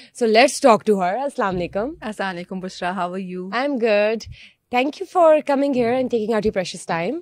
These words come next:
Speaker 2: Thank you so much for inviting me।
Speaker 1: You're most welcome। क्योंकि मुझे obviously पता है कि आज के इलेक्शंस चल रहे हैं, तो you are actually super busy and I can actually relate that।
Speaker 2: बिल्कुल, बिल्कुल। अभी ये, I'm just coming straight from the election commission। I went
Speaker 1: Yes।
Speaker 2: for my scrutiny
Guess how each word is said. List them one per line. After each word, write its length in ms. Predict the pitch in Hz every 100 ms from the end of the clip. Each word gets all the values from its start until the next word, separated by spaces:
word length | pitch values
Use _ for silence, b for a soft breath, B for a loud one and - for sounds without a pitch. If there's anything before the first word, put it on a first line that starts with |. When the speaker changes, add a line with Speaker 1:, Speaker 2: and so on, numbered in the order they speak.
| -
Speaker 2:
Thank 200 | 196 202
you 60 | 220
so 240 | - 202 196
much 140 | 220 -
for 100 | 214
inviting 540 | 190 147 156 170 160 135
me। 80 | 113 _ -
Speaker 1:
You're 180 | 240 220
most 240 | 214 226 240
welcome। 440 | 214 269 262 233
क्योंकि 200 | 254 302
मुझे 180 | 269 262
obviously 400 | 226 247 - 220
पता 180 | 208 220
है 60 |
कि 100 | 233
आज 140 | 214 202
के 100 | 220
इलेक्शंस 460 | 196 196 247 226
चल 80 | 220
रहे 140 | 202
हैं, 100 | 240
तो 80 | 233
you 180 | 240 247
are 340 | 240 226 247 269
actually 300 | - 294 302 -
super 220 | 254 269
busy 340 | 233 208 170 294 415 B B B 165
and 160 | 226 247
I 140 | 220
can 180 | 247 262 214
actually 260 | - 247
relate 400 | 185 180 190 185
that। 340 | 165 151 - -
Speaker 2:
बिल्कुल, 460 | 202 202 208 202 208
बिल्कुल। 340 | 180 175 185
अभी 220 | 180 190 208
ये, 100 | 190
I'm 280 | 185 175 202
just 220 | 214 -
coming 320 | 214 202 220
straight 280 | - 214 208
from 140 | 214
the 120 | 208 202
election 340 | 175 - 214
commission। 420 | 185 175 - 247
I 140 | 269 190
went 160 | 226
Speaker 1:
Yes। 60 | 233
Speaker 2:
for 100 | 202
my 140 | 190 196
scrutiny 480 | - 190 214 214 277